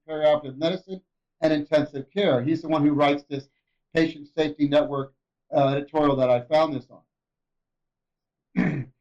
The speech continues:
So it's a fifty-four-year-old woman with end-stage C O P D was admitted for acute chronic respiratory fa-, failure. She was placed on the list for a lung transplant.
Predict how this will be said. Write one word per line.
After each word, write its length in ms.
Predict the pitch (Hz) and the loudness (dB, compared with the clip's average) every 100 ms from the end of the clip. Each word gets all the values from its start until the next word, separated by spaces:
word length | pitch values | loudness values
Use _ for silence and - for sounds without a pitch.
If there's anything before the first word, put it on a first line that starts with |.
| _ _ | _ _
So 220 | 208 190 | 2 2
it's 100 | - | 0
a 80 | 175 | -6
fifty-four-year-old 1160 | 226 240 208 180 _ - 196 190 185 180 165 156 | -6 -8 -10 -20 _ -2 0 2 2 0 -2 0
woman 300 | 220 202 160 | -2 -2 -4
with 120 | 151 | -4
end-stage 460 | 170 165 170 160 - | -4 -6 -6 -6 -8
C 140 | - 160 | -4 -4
O 60 | |
P 200 | 143 147 | -2 0
D 180 | 160 190 | 0 2
was 160 | 170 139 | 0 0
admitted 440 | 143 170 160 143 | 0 0 0 -2
for 100 | 147 | -6
acute 360 | 135 - 175 170 | -8 -6 -10 -4
chronic 360 | 156 147 143 - _ _ _ 151 | 0 2 2 -4 _ _ _ 0
respiratory 580 | 156 - 143 143 131 135 | 0 0 -8 -4 -4 -2
fa-, 400 | 190 202 160 147 _ | 0 2 2 -2 _
failure. 360 | 185 202 175 147 | 0 0 0 -6
She 80 | 160 | -12
was 120 | 156 _ - | -20 _ -4
placed 240 | 214 240 240 | -4 -4 -10
on 140 | 226 | -6
the 80 | 208 | -2
list 260 | 156 147 - _ _ _ _ - | -2 -4 -8 _ _ _ _ 2
for 120 | 208 | 2
a 60 | |
lung 280 | 208 269 294 | 4 2 -2
transplant. 540 | 190 160 147 147 131 | -6 -6 -6 -12 -16